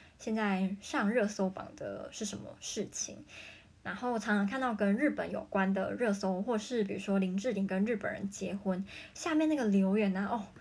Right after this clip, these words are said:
都是不堪入目的，很可怕。所以我发现，至少是以网络上，网络上来讲，很多中国人的确是非常讨厌日本。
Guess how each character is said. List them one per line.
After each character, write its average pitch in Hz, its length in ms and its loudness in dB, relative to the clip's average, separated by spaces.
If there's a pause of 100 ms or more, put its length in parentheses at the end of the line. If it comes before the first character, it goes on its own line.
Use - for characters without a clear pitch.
(260)
都 277 100 -4
是 311 140 -4
不 330 160 0 (100)
堪 247 340 2
入 269 220 2
目 226 220 2
的， 185 160 0
很 202 340 6
可 - 400 2
怕。 - 300 -4 (280)
所 381 140 2
以 370 40 8
我 262 100 6
发 226 260 -2
现， 220 420 2 (960)
至 370 160 2
少 240 160 2
是 262 180 -2
以 202 140 6
网 202 340 2
络 220 140 0
上， - 380 -8
网 202 200 2
络 233 120 0
上 254 200 -2
来 185 180 -4
讲， - 200 -8
很 190 280 0
多 196 220 2
中 208 200 2
国 214 120 -4
人 190 120 -6
的 190 120 -2
确 202 140 0
是 196 80 4
非 214 300 0
常 214 160 -6
讨 - 160 -10
厌 190 120 -6
日 196 240 0
本。 - 140 -12